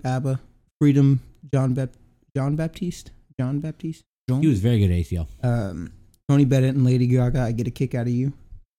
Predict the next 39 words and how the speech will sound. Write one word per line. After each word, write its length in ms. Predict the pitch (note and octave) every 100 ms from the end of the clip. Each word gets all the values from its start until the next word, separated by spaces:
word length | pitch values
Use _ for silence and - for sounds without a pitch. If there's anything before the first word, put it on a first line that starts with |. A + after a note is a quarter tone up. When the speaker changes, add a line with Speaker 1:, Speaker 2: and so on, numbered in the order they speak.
| C#3+
Speaker 1:
Peaches 480 | B2+ C#3 C3 - -
by 120 | - A2+
Justin 320 | B2 - G2+
Bieber. 260 | A#2 C#3+ C#3+ - _ _ _ _ _ _ _ _
Right 180 | B2+ C3+
on 100 | B2+
Time 300 | B2 C3 C3
by 80 | A2+
Brandy 320 | A2 B2+ B2
Carlisle. 560 | - A#2+ B2 C#3 C#3 -
I've 140 | C3
heard 280 | - F#3+ C#3+ - -
great 240 | D3+ D3
things 240 | C#3+ C#3
about 180 | C#3 C#3
Brandy 240 | C#3+ C#3+ C#3
Carlisle, 640 | - C#3 C#3+ C#3 C3+ B2+
and 360 | C3+ B2+ A#2+ G#2+
the 100 | A2+
Speaker 2:
He 60 |
Speaker 1:
album 220 | C3 B2+
Speaker 2:
always 200 | A#2 G#2+
gets 180 | - F#2
nomination. 460 | F#2 E2+ D#2+ - D#2+ -
Speaker 1:
album 280 | C#3 D3 D3
was 120 | C#3+
produced 680 | - - C#3 A#2+ C3 B2 - -
by 680 | B2 C3 B2 A#2+ A#2 A2+ A2
Dave 280 | C3+ B2+ A#2+
Cobb 280 | - B2+ A#2+
and 100 | A2
Shooter 240 | - A#2
Jennings, 460 | A2+ B2 A#2+ A#2+ A#2
which 160 | A#2+ A2+
are 80 |
two 260 | A2+ - A#2
huge 640 | G#2+ - C3+ C3 A#2+ - _ _ _ -
country 400 | C3+ B2 C3 B2
producers. 720 | - B2 B2+ C3+ B2 -